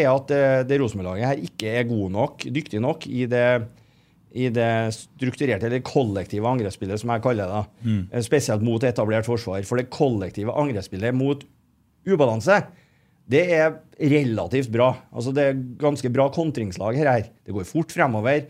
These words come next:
Speaker 1: kjempefarlig hvis man kommer seg frem med, med holdt seg på kanten, eller satt Sæter rettvendt opp, eller Tengseth får løpe inn i bakrom når det er mye rom, for eksempel, bare, sant?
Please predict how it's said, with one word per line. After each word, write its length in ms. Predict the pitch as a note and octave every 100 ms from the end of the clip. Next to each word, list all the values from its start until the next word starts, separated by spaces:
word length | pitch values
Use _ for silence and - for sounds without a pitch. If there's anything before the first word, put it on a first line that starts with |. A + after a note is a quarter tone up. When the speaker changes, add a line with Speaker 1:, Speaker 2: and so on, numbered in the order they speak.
| _ _
Speaker 1:
kjempefarlig 880 | - D3+ D3+ C3+ G#2+ F2+ G#2 F2+ G2+
hvis 120 | B2+ C3+
man 120 | C3
kommer 200 | D3 C#3
seg 160 | G#2+ F#2
frem 240 | A2+ A#2+
med, 280 | A#2+ A#2+ A2 - _
med 100 | C3
holdt 180 | C3 A2
seg 120 | A2
på 120 | G#2 A2+
kanten, 400 | A#2+ F#2 - A#2+
eller 240 | A2+ A#2
satt 280 | A2 C3 -
Sæter 600 | - A2 - A#2 B2 A2+ _ _ _ A2+
rettvendt 560 | C3+ - G#2+ A#2 A#2
opp, 280 | B2+ B2 -
eller 280 | A#2+ B2 A#2
Tengseth 460 | B2+ C3+ A#2+ G2+ F#2+
får 120 | B2
løpe 180 | B2 A#2+
inn 100 | A#2
i 40 |
bakrom 560 | A#2 B2+ G#2 G#2 A2 A2 - _ -
når 280 | C3 C3 C3+
det 100 | C#3+
er 60 |
mye 160 | C#3 C#3+
rom, 200 | F3+ F#3 G#2+ -
for 160 | - A#2
eksempel, 400 | A2+ A2+ F#2 G2
bare, 220 | A2 F#2+
sant? 240 | A#2+ C3